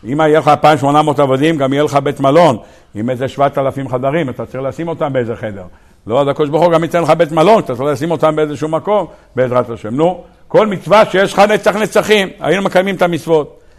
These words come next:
אבל הקדוש ברוך הוא נתן לנו את התורה, נתן לנו לא רק לקיים את המצוות, הוא אמר, "רבותיי, אני נותן לכם את התורה, ומעכשיו ואילך אתם שולטים על העולם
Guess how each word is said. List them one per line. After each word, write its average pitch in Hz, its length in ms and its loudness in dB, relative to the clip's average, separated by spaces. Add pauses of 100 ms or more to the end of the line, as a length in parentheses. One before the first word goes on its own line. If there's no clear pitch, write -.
(200)
אבל 196 260 6
הקדוש 202 460 6
ברוך 214 160 4
הוא 262 100 4
נתן 233 380 4
לנו 285 180 4
את 240 100 2
התורה, 226 420 6
נתן 247 320 4
לנו 262 220 0
לא 254 80 8 (200)
רק 277 120 2
לקיים 233 420 4
את 147 80 -2
המצוות, 131 460 -4 (580)
הוא 160 140 8
אמר, 240 240 8
"רבותיי, 240 340 6
אני 262 120 4
נותן 240 300 6
לכם 254 260 4
את 247 140 2
התורה, 233 500 6
ומעכשיו 220 640 4
ואילך 247 460 8
אתם 254 280 4
שולטים 262 520 4
על 311 140 8
העולם 294 640 8